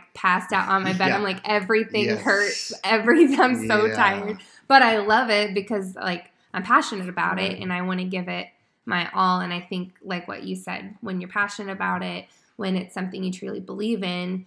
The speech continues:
Speaker 2: Right.
Speaker 1: even though it's hard, it's still fun and you
Speaker 2: Right.
Speaker 1: wanna do it.
Speaker 2: Yeah, exactly. Yep. Yeah,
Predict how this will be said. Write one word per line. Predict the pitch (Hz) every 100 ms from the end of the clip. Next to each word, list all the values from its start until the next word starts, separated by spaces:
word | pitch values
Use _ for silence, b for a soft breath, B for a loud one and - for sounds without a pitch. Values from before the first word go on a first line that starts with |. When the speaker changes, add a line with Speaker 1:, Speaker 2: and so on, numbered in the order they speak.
| -
Speaker 2:
Right. | 185
Speaker 1:
even | 240 226 214
though | 190
it's | 180 -
hard, | - 220 214 175 180
it's | -
still | - -
fun | 185 185 151 165
and | 185 190
you |
Speaker 2:
Right. | 190 123
Speaker 1:
wanna | -
do | -
it. | - - _ _
Speaker 2:
Yeah, | 107 107 98 -
exactly. | 104 104 107 104 92 - _ -
Yep. | 107 - _ _ _ _ _ _ _ -
Yeah, | 101